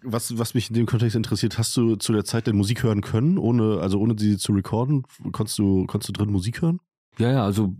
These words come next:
Speaker 2: es gab, wo ich reinkam, hatte ich jetzt keinen C-D-Player, aber da gab es Leute, die länger saßen, die hatten einen C-D-Player und
Speaker 1: Was ist
Speaker 2: C Ds,
Speaker 1: der
Speaker 2: die du musstest du bei Amazon bestellen, so
Speaker 1: Okay,
Speaker 2: einmal
Speaker 1: ja.
Speaker 2: im Monat durfst du bestellen oder sowas.
Speaker 1: Was war der Soundtrack
Speaker 2: Äh,
Speaker 1: der Zeit?
Speaker 2: zwei Alben waren's. Es war einmal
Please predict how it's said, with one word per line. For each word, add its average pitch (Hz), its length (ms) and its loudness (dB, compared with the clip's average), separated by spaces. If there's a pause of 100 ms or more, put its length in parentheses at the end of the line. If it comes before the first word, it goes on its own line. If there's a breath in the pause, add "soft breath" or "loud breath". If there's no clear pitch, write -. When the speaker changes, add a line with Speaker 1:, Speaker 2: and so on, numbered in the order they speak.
(280)
Speaker 2:
es 107 120 -4
gab, 123 380 -2
wo 104 160 -2
ich 107 100 -2
reinkam, 120 300 0
hatte 120 80 2
ich - 60 -4
jetzt 110 180 -4
keinen 110 160 0
C-D-Player, 127 400 0
aber 110 200 2
da 107 40 2
gab 107 200 0
es - 60 -6
Leute, 120 220 0
die 101 80 0
länger 113 220 2
saßen, 113 280 0
die 117 40 2
hatten 98 80 0
einen 95 60 -2
C-D-Player 117 460 0
und 107 240 2 (480 loud breath)
Speaker 1:
Was 90 200 -2
ist - 100 -2
Speaker 2:
C - 80 0
Ds, 139 260 2
Speaker 1:
der 123 100 0
Speaker 2:
die - 0 -
du 113 60 2
musstest 120 360 2
du 123 60 2
bei 117 100 2
Amazon 120 360 0
bestellen, 101 360 2
so 107 100 4
Speaker 1:
Okay, 151 140 4
Speaker 2:
einmal 101 200 2
Speaker 1:
ja. 95 100 4
Speaker 2:
im 98 80 6
Monat 107 280 2
durfst 101 160 -2
du 95 60 0
bestellen 113 260 0
oder 101 120 2
sowas. 123 280 0
Speaker 1:
Was 95 160 -2
war 104 80 0
der 95 80 -2
Soundtrack 110 580 -4 (580)
Speaker 2:
Äh, - 40 -2 (100)
Speaker 1:
der 92 140 2
Zeit? 107 400 0 (1040)
Speaker 2:
zwei 117 300 0
Alben 107 280 2
waren's. 92 240 0
Es - 140 -6
war 101 140 0
einmal 104 420 2